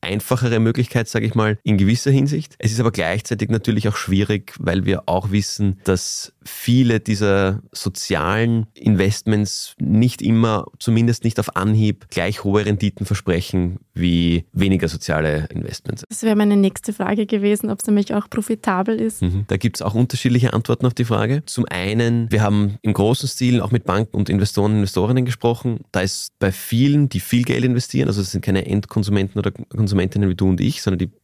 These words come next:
Speaker 1: investieren in größeren Tickets. Bei vielen ist eigentlich die Meinung weit verbreitet, Wirkung kostet Rendite.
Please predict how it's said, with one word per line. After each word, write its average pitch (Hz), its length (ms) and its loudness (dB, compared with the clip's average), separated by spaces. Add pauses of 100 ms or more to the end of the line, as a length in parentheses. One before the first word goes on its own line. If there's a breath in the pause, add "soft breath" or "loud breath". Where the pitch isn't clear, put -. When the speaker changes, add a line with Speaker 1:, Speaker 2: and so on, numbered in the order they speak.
Speaker 1:
investieren 98 340 0
in 95 60 2
größeren 101 420 0
Tickets. - 540 -6
Bei 104 100 2
vielen 139 580 2
ist - 560 -6 (220)
eigentlich 117 360 0
die 113 100 -2
Meinung 101 320 0
weit 95 160 0
verbreitet, 92 580 -4
Wirkung 110 400 0
kostet 92 400 -4
Rendite. 82 480 -2